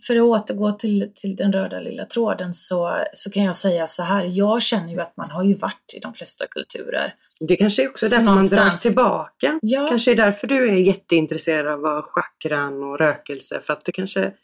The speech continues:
Speaker 2: du kanske har haft ett tidigare liv där, eller
Speaker 1: Ja, men precis.
Speaker 2: kanske är någon som har varit skandinav innan, som
Speaker 1: Ja, men
Speaker 2: kanske,
Speaker 1: lite så.
Speaker 2: som kanske dras tillbaka till
Speaker 1: Jag
Speaker 2: det här.
Speaker 1: tänker
Speaker 2: Kanske
Speaker 1: på
Speaker 2: har
Speaker 1: en
Speaker 2: varit
Speaker 1: svart människa som sitter och
Speaker 2: Ja.
Speaker 1: lägger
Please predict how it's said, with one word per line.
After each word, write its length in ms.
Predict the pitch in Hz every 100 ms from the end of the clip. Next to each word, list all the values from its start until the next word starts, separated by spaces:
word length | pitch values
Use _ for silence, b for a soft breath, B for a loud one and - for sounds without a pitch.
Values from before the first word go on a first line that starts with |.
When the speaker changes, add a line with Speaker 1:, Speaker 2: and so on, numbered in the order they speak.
| _ _
Speaker 2:
du 80 | -
kanske 260 | 190 185
har 200 | - 127
haft 300 | - - -
ett 140 | 151 - - -
tidigare 400 | 196 156 131 135
liv 240 | 143 - -
där, 380 | - - - -
eller 200 | 151 147 -
Speaker 1:
Ja, 140 | 330
men 200 | 294 226
precis. 340 | - - - -
Speaker 2:
kanske 260 | 196 254 208 175
är 280 | 233 277 247
någon 200 | 240 202
som 160 | 202
har 160 | 202 185 190 _ _ _ _ -
varit 460 | 151 - - 208
skandinav 520 | - 254 269 285 294 311
innan, 340 | 302 302 320
som 140 | - 269
Speaker 1:
Ja, 80 |
men 80 | 285
Speaker 2:
kanske, 220 | 220 220 196
Speaker 1:
lite 120 | 190
så. 80 | 359 381 - _
Speaker 2:
som 140 | - 202
kanske 240 | 208 214
dras 400 | 185 214 190 -
tillbaka 560 | 208 190 156 - - 160
till 140 | 262
Speaker 1:
Jag 80 | 330
Speaker 2:
det 40 |
här. 120 | 339 -
Speaker 1:
tänker 200 | 302 -
Speaker 2:
Kanske 160 | -
Speaker 1:
på 20 | 302
Speaker 2:
har 40 |
Speaker 1:
en 60 | 294
Speaker 2:
varit 100 | -
Speaker 1:
svart 360 | 269 269 -
människa 360 | 339 349 269 247
som 140 | 254
sitter 300 | 220 226 -
och 60 | 240
Speaker 2:
Ja. 40 | 214 220
Speaker 1:
lägger 120 | 269